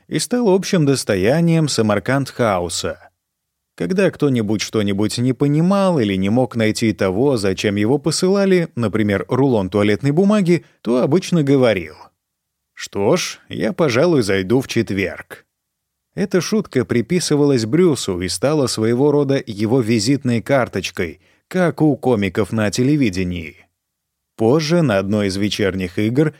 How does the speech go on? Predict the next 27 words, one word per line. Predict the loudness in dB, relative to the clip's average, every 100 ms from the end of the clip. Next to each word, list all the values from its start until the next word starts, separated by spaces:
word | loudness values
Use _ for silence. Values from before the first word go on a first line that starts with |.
| _
когда | -4 0 0
обсуждали, | 0 0 -4 0 0 0 0
какую | -2 -4 0 0 0
каждый | 0 0 0 0 -2
из | -2
них | -2 -4 -4
принёс | -4 -4 -6 -8
пользу, | -2 -2 0 0 0 -2 _
решили, | -2 -2 0 0 0
что | 0 0
Брюс | 2 0 0
принёс | -2 0 2 0 -4
в | -4 0
новый | 0 2 0
путь | 0 -2 -2 -6 -8
юмор. | -2 2 2 0 -6 -12 -16 -18 _ _ _ _
Принёс | -2 0 0 0
способность | -2 0 0 2 0 -2 0
видеть | 0 0 -2
смешную | -2 -2 -2 -2 -2
сторону | -2 0 0 0 -2
вещей, | -2 -2 -2 0 0
как | -2 -6 -2
бы | 0 2
ни | 2
было | 0 0 0
плохо. | -2 -2 0 0 -4 -10 -10